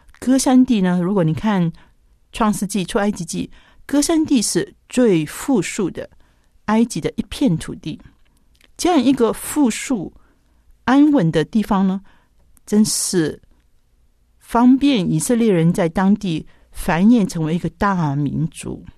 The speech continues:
这是很重要的。第三呢，你看歌珊地的时候，圣经就说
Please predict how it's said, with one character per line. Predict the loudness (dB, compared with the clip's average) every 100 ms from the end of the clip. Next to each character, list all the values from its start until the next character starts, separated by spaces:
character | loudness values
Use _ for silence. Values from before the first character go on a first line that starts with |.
| _ _ _
这 | -12
是 | -8 -6
很 | -4
重 | 2 4
要 | 4 2
的。 | -2 -4 -18 _ _ _ _ _ _ _ -20 -20 _ -6
第 |
三 | -2 2 4
呢， | 4 0 -8 _ _ _ _ _ _ -8
你 | -2
看 | 0 0
歌 | 2
珊 | 4 4
地 | 4
的 | 0
时 | -2 -6
候， | -4 -6 -8 -18 _ _ _ _ _ _
圣 | 0 2
经 | 4
就 | 2 2
说 | -2 0 -2